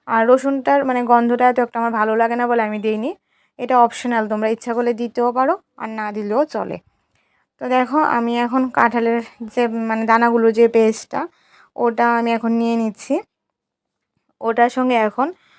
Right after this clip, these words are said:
আহ, পেঁয়াজ, উম, সর্ষের তেল, শুকনো লঙ্কা আর নুন, ওগুলোর সঙ্গে ভালোভাবে মেখে নেব। তো মা-, এটা totally মাখার উপরে, আহ, মান-, মানে, নির্ভর করে,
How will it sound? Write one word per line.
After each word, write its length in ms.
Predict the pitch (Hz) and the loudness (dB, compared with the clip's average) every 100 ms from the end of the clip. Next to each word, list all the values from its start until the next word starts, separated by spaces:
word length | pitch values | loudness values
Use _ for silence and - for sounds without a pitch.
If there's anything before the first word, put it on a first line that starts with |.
| - _ | -20 _
আহ, 160 | 220 214 208 | -6 -6 -4
পেঁয়াজ, 300 | 240 240 294 - - _ _ _ | 0 0 0 -4 -18 _ _ _
উম, 140 | - 202 | -14 -8
সর্ষের 380 | 220 220 233 226 | -6 -6 -6 -6
তেল, 180 | 254 339 440 _ _ _ | -6 -6 -8 _ _ _
শুকনো 340 | - 247 233 | -6 -4 -4
লঙ্কা 320 | 233 233 240 208 | -4 -4 0 0
আর 280 | - 208 | 0 -2
নুন, 300 | 202 220 208 - | -4 -4 -6 -4
ওগুলোর 320 | 233 226 226 | -4 -2 -2
সঙ্গে 200 | 226 247 | -2 -2
ভালোভাবে 460 | 240 214 208 220 226 | -2 -2 -2 0 -2
মেখে 300 | 220 208 214 | -4 -6 -6
নেব। 320 | 220 208 240 - _ _ _ _ _ - | -6 -4 -6 -8 _ _ _ _ _ -8
তো 80 | |
মা-, 220 | 233 226 - | -4 -4 -4
এটা 460 | 226 254 262 269 269 - - | -6 0 0 0 -4 -16 -8
totally 460 | 262 254 254 277 | -4 -2 -2 -4
মাখার 420 | 262 226 220 240 247 | -4 -4 -4 0 2
উপরে, 400 | 247 254 262 349 _ _ _ _ - | 4 2 2 -2 _ _ _ _ -14
আহ, 140 | 214 | -10
মান-, 460 | 208 208 202 - 202 | -8 -8 -10 -10 -8
মানে, 440 | 196 196 196 196 208 | -6 -6 -6 -6 -6
নির্ভর 400 | 233 233 226 226 | -4 -4 -4 -2
করে, 280 | 220 240 | -2 -2